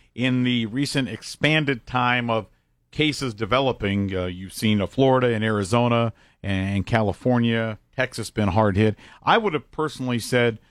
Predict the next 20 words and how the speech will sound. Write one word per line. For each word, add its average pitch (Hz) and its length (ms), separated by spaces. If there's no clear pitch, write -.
uh, 113 80
the 107 80
Mets 127 300
or - 20
the 98 80
Yankees, 117 480
but, 104 320
uh, 101 160
yeah, 101 240
the 131 80
Marlins 131 540
would 117 140
have 104 80
been 113 180
a 113 180
good 101 240
a 110 60
guess 101 320
as 98 100
anybody. 90 480